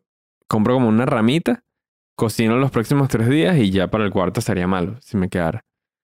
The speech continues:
En fin, compré poquito y me dice, "No, yo no te puedo pesar eso. Eso es demasiado poquito". Entonces yo dije, "Ah, bueno, dale". Y agarré el cilantro y me lo metí en el bolsillo. Como era tan poquito, <laughs> me lo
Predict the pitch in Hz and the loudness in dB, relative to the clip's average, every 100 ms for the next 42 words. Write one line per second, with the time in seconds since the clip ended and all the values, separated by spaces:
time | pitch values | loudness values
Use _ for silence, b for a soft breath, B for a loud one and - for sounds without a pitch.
0 | _ _ _ - 113 120 98 - - 107 | _ _ _ -4 0 0 -2 -4 -2 0
1 | 107 107 135 147 139 143 107 107 107 110 | 0 0 0 0 0 0 2 2 2 0
2 | 120 160 160 156 156 170 165 151 139 139 | 0 2 2 0 0 0 0 0 0 -2
3 | 143 160 _ - 107 113 113 120 113 107 | -2 -6 _ -8 -4 -2 0 0 0 0
4 | 107 107 107 110 - _ _ _ _ _ | 0 0 -2 -4 -12 _ _ _ _ _
5 | - 110 107 113 113 - 101 101 - 156 | -6 -2 -2 -2 -4 -4 -4 -4 -2 -2
6 | 175 156 156 147 120 107 - _ _ _ | 0 0 2 2 0 -2 -6 _ _ _
7 | - 98 104 98 95 113 117 120 127 113 | -4 0 2 0 2 2 2 2 2 2
8 | 101 104 95 104 104 - 107 107 - _ | 2 2 2 2 0 0 -2 -2 -6 _
9 | _ - 107 107 123 151 147 147 135 165 | _ -4 -2 0 0 0 0 0 -2 -6
10 | _ _ _ _ _ _ _ - 151 | _ _ _ _ _ _ _ -2 -2